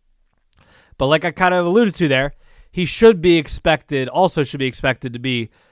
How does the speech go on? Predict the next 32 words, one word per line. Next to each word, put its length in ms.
a 80
high 220
leverage 340
guy 460
for 160
the 80
Phillies 320
next 280
year. 160
He 100
should 200
be 220
one 340
of 120
the 80
guys 540
that 240
you 100
should 280
expect 520
in 360
a 120
situation 720
to, 280
you 120
know, 120
in 80
the 60
seventh, 340
eighth, 280
ninth 320
inning, 320